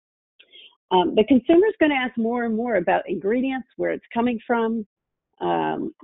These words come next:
have the ingredients been certified? Can you trace it back to what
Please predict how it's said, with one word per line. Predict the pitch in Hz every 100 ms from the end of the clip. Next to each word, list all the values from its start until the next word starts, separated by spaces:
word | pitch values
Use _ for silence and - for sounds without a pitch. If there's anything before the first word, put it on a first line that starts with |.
| _ -
have | 180 160
the | 175 165
ingredients | 160 175 185 - -
been | 165 -
certified? | 262 254 226 240 214 202 190 190 - _ -
Can | 170
you | 165 - -
trace | 233 214
it | 208 196
back | 196 208 -
to | 165
what | 156 160